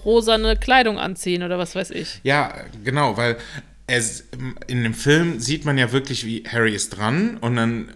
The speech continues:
Speaker 2: wackelt ja erst noch der Clown da hin und her und du siehst, wie Lupin dann schon kritisch guckt. Ne? So, so, aber eher so ein bisschen, „Jetzt bin ich mal gespannt, was da passiert.“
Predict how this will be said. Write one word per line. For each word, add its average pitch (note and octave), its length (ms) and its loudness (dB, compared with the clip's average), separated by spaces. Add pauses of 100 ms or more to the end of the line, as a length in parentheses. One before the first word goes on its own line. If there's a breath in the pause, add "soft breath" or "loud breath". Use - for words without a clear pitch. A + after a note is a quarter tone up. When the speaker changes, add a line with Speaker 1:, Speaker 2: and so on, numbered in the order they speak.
Speaker 2:
wackelt A#2 380 -2
ja A#2 60 -2
erst B2 260 -4
noch A#2+ 100 -4
der A2 120 -4
Clown B2 360 0
da C#3 80 2
hin D#3+ 160 -2
und D#3 180 -4
her F#3 320 0 (280 loud breath)
und B2+ 120 -2
du B2 60 4
siehst, C#3 320 0
wie C#3 80 0
Lupin D3+ 460 2
dann D3 220 2
schon D3 280 0
kritisch - 420 -4
guckt. - 460 -2 (300)
Ne? D3 300 0
So, G#2+ 440 -2
so, A#2 260 -6
aber A#2+ 280 0
eher C#3+ 200 4
so C3+ 120 0
ein C3 140 2
bisschen, C3+ 420 2 (280 loud breath)
„Jetzt - 180 -6
bin D3+ 140 0
ich - 120 -2
mal C3+ 120 0
gespannt, D3 500 2
was A2+ 140 -2
da A2+ 100 0
passiert.“ G#2+ 680 0